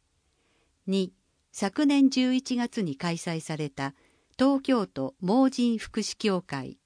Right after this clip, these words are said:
の年次総会の様子についての報告。三、先月の情報ホットラインで図書館のボランティアさんに朗読いただいた冊子、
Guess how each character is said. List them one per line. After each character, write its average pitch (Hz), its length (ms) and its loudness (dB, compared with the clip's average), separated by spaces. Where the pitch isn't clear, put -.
の 139 180 -4
年 269 260 6
次 277 120 2
総 262 260 2
会 143 240 -6
の 143 140 -4
様 165 200 -2
子 175 160 -8
に 165 140 -4
つ - 160 -8
い 151 80 -6
て 135 140 -8
の 127 120 -8
報 135 220 -10
告。 - 420 -16
三、 180 480 -2
先 285 340 0
月 233 280 -2
の 147 320 -6
情 240 260 0
報 262 240 2
ホ 226 140 -2
ッ 226 120 -6
ト 226 120 -2
ラ 214 140 0
イ 185 100 -2
ン 143 160 -6
で 135 180 -6
図 226 120 -4
書 302 140 -2
館 247 200 0
の 160 160 -2
ボ 160 140 -2
ラ 233 120 0
ン 254 80 2
テ 220 120 -4
ィ 185 100 2
ア - 20 -2
さ 156 160 -6
ん 151 140 -4
に 147 100 -4
朗 185 220 -2
読 180 260 -6
い 165 60 -6
た 165 160 -6
だ 160 100 -4
い 156 100 -6
た 143 140 -10
冊 139 240 -8
子、 - 320 -8